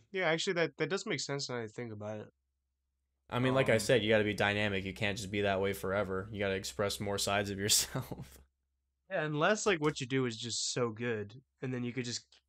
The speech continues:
Speaker 1: you know? Um, but that doesn't happen a lot. Um, but that's hard, though. I mean, like, once you, like, that's just the thing, like, when you get famous, you know?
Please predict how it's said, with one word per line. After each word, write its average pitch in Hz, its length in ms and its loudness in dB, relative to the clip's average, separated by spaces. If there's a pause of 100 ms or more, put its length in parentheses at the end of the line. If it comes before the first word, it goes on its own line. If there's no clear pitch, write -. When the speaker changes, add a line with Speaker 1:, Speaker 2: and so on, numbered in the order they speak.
(280)
Speaker 1:
you 202 180 -2
know? 202 280 2 (1400)
Um, 113 520 -4 (200)
but 139 100 -2
that 147 120 0
doesn't 131 240 -2
happen 110 280 -6
a 98 100 -14
lot. 101 160 -14 (2250)
Um, 110 480 -8 (1160)
but 156 100 -6
that's 247 160 -4
hard, 135 320 0
though. 117 120 -2
I 120 60 2
mean, 131 160 -2
like, 131 160 -2
once 180 240 -2
you, 285 60 0
like, 269 200 -2 (1160)
that's 190 200 0
just - 160 -10
the 226 80 -6
thing, 156 260 0
like, 147 160 0
when 131 120 0
you 120 120 -4 (100)
get 123 220 -4 (640)
famous, 127 560 -2
you 143 80 -4
know? 147 220 -2